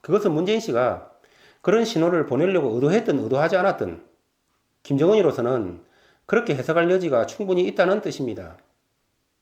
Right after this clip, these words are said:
마치 육이오 때 박헌영이가 김일성에게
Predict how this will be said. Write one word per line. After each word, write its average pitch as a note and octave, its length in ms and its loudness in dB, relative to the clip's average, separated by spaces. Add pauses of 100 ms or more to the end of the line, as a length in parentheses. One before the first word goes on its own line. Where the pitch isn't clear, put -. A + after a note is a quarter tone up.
(160)
마치 D#3 300 0
육이오 G3+ 320 0
때 A2 460 0 (600)
박헌영이가 E3+ 680 2
김일성에게 B2+ 960 -2